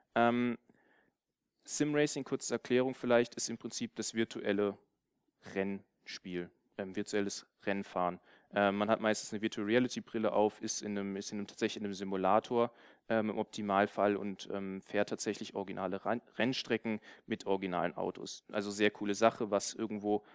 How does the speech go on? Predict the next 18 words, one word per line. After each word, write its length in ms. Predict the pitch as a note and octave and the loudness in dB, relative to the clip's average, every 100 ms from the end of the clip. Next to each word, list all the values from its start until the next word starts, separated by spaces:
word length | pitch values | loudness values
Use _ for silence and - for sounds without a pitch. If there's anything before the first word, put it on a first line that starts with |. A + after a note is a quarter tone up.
| - _ - | -20 _ 0
auch, 180 | G2+ - | 0 0
denke 300 | G2 G2+ G#2 | -4 -4 -4
ich, 180 | - - | -6 -6
ähm, 360 | G2 F#2 F#2+ F2+ _ _ _ | -4 -4 -8 -12 _ _ _
für 160 | - | -12
die 80 | G2+ | -12
Zukunft, 400 | - A#2 A2 G#2 | -8 -8 -6 -6
wenn 80 | G2 | -4
man 80 | G2 | -2
das 180 | G2 - | -4 -6
richtig 280 | - G2+ | -8 -8
macht, 240 | G2+ F#2+ - | -6 -8 -8
nochmal 220 | G2 F#2+ | -8 -6
ein 80 | F#2+ | -8
interessanter 460 | - F#2+ G2+ F#2+ | -8 -8 -6 -8
Punkt 280 | G2+ - F2+ | -10 -12 -14
sein 180 | - G2+ | -14 -14
kann. 200 | - - | -16 -18